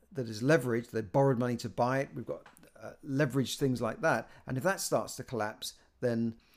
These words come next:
you know, if cryptos go down, stock market goes down, the property's got to follow.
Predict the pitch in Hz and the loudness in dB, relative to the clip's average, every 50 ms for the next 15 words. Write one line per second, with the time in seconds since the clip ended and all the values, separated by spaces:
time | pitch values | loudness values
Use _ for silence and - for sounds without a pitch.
0 | - _ - - 120 113 - - - 175 180 - 143 123 123 113 - _ _ _ | -20 _ -8 -6 -6 -6 -6 -4 -6 -4 -4 0 -2 -2 -2 -2 -6 _ _ _
1 | - 117 113 110 127 131 127 127 127 123 123 117 - - - _ - - - 185 | -4 -4 -2 0 0 2 2 2 2 0 -2 -4 -6 -12 -20 _ -10 -2 2 2
2 | 165 - - 135 120 - 139 131 - 120 117 113 107 131 123 120 120 120 113 - | 2 2 2 -4 -4 -4 -4 -2 0 0 0 0 0 0 0 0 0 -2 -4 -4
3 | - - _ _ - - - - 185 165 123 135 131 117 - 147 139 - 123 113 | -8 -20 _ _ -20 -16 -6 0 0 0 0 0 -4 0 0 -2 -2 -2 -10 -8
4 | - - 143 120 95 87 95 104 | -2 0 0 0 0 -2 -4 -8